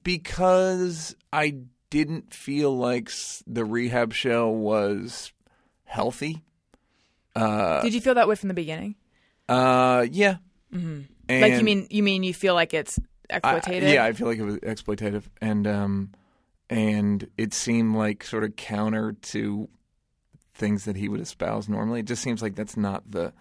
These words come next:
Speaker 2: Because it's not anonymous?
Speaker 1: It's not anonymous. It's also not, yeah, it's, it's not like, uh, it just didn't seem healthy. It seemed like, it seemed really exploitative. And, and Drew strikes me as a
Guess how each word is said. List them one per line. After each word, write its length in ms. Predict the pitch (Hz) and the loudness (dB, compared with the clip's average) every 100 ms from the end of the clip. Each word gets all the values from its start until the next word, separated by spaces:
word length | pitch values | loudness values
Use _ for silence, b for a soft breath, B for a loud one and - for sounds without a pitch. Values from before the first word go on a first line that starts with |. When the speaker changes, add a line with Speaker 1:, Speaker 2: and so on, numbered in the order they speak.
| b | b
Speaker 2:
Because 220 | 202 190 | -6 -6
it's 140 | 170 160 | -6 -8
not 200 | 165 135 | -8 -8
anonymous? 680 | 139 135 143 151 160 - - | -10 -12 -12 -12 -12 -12 -12
Speaker 1:
It's 300 | - 165 - | -2 -2 0
not 200 | 160 156 | 2 2
anonymous. 520 | 139 151 170 160 143 | 4 2 2 0 -2
It's 140 | 127 127 | -2 0
also 280 | 131 - 120 | 0 2 0
not, 400 | 113 107 107 - | 2 2 0 2
yeah, 200 | 151 107 | 2 2
it's, 160 | 101 - | 0 0
it's 200 | 123 117 | 0 0
not 380 | 123 123 120 - | -2 0 0 -2
like, 300 | 110 107 - | -2 -2 -4
uh, 380 | 107 101 98 104 - _ _ _ _ | -6 -4 -4 -6 -10 _ _ _ _
it 100 | - | -10
just 180 | 143 147 | -4 -2
didn't 200 | 143 135 | 0 -2
seem 120 | 127 113 | -2 0
healthy. 280 | 123 120 | -2 -4
It 100 | - | -8
seemed 200 | - 110 107 | -6 -4 -2
like, 240 | 101 - - | -4 -8 -8
it 160 | 110 | -8
seemed 280 | - 110 104 | -4 -2 -2
really 300 | 104 104 98 | 0 -2 -2
exploitative. 460 | 104 - 113 - - - | -6 -10 -10 -10 -14 -2
And, 220 | 147 165 | 2 2
and 240 | 170 156 147 | 2 0 4
Drew 160 | 175 | 2
strikes 320 | 156 165 156 | 4 4 2
me 120 | 147 139 | 2 0
as 120 | 131 | 2
a 140 | 117 | 0